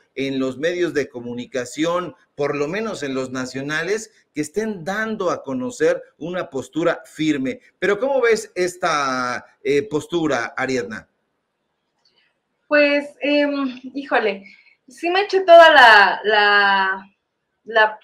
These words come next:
Speaker 2: trifulca que, que hubo ahí con todos los diputados. Me parece que efectivamente, como dijo, eh, el diputado, eh, Juan José Jiménez,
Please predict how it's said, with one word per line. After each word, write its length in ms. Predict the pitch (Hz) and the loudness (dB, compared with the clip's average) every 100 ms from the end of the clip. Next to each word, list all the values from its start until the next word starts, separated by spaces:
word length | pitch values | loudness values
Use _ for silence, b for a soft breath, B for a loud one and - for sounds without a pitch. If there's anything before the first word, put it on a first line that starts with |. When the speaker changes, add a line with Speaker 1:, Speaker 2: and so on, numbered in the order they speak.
| _ | _
Speaker 2:
trifulca 760 | 247 247 247 294 339 254 233 233 | -2 -2 -6 -6 -4 2 2 2
que, 260 | 226 220 - - | -2 -2 -6 -4
que 220 | 233 226 | 0 0
hubo 360 | - 247 262 | 0 0 4
ahí 480 | 269 254 262 262 - _ _ _ _ _ | 4 4 2 -2 -8 _ _ _ _ _
con 280 | 247 247 247 | -2 -2 0
todos 200 | 247 254 | 2 4
los 540 | 247 214 196 190 - | 6 4 4 -2 -8
diputados. 880 | 202 208 208 208 233 240 240 240 302 - | -16 -8 -6 0 4 6 4 2 -2 -10
Me 160 | 226 214 | -12 -4
parece 540 | 220 214 226 233 254 | 0 0 0 -4 -6
que 120 | 220 | -4
efectivamente, 920 | 208 208 - 233 240 233 226 226 233 b b _ | -4 -6 -6 -4 -4 -4 -8 -6 -6 b b _
como 340 | - 208 208 208 | -10 -8 -4 -6
dijo, 800 | 226 220 240 226 214 190 190 - | -6 -8 2 6 6 4 -2 -4
eh, 840 | 202 202 196 196 190 185 185 196 _ _ _ _ | 0 0 -2 -4 -4 -8 -12 -18 _ _ _ _
el 220 | 208 208 | -2 0
diputado, 1120 | 208 202 202 208 220 220 220 220 208 196 185 185 - _ _ _ _ | -2 -6 -4 -2 2 4 4 4 2 0 -4 -10 -18 _ _ _ _
eh, 400 | 196 190 190 - | -6 -6 -6 -12
Juan 340 | - 214 202 196 | -2 0 0 -2
José 320 | 208 202 226 | -4 -2 -4
Jiménez, 640 | - 254 240 240 233 - | -2 -2 -2 -2 -4 -6